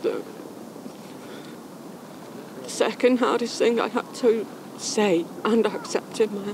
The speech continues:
life. The first hardest thing was to accept that my boy wasn't coming back, all because it was a hot day and it was fun and he thought he could handle the water. And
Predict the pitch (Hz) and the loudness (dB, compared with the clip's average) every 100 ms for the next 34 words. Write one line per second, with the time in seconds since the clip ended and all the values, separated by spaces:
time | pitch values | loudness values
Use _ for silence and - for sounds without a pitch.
0 | 208 220 220 - - - - - - - | -4 -2 -2 -2 -12 -14 -12 -12 -12 -10
1 | - 208 233 226 - 233 175 208 - 220 | -8 2 6 6 4 2 2 2 2 2
2 | 208 190 - 220 233 - - - - 233 | 4 0 0 -2 -2 0 0 0 0 2
3 | 233 - - 226 233 240 233 - - 269 | 4 2 4 4 8 6 6 0 2 2
4 | 226 233 240 233 - - - - - - | 4 2 2 0 -4 -10 -12 -10 -10 -10
5 | - - - 226 226 - - 285 254 214 | -12 0 4 8 6 4 2 6 8 8
6 | - - - - - - - - - - | 4 -12 -12 -12 -12 -12 -14 -14 -16 -16
7 | - - - - - - - - 214 196 | -16 -14 -14 -14 -12 -12 -10 6 6 6
8 | 196 196 - 202 - 190 170 185 202 - | 4 0 2 0 0 -4 -2 -2 -6 -10
9 | - - - - 190 185 - 196 - - | -14 -14 -14 0 6 6 6 2 2 -8
10 | - - 202 185 190 - - - - 196 | -10 2 6 6 2 -4 -14 -12 -2 4
11 | 196 190 - 196 190 175 180 196 180 - | 6 4 6 4 4 0 2 0 0 0
12 | 196 190 180 170 170 196 190 185 175 - | 2 4 4 4 4 6 6 4 0 -2
13 | - - - - - 196 190 185 | -8 -12 -12 -12 -2 6 8 8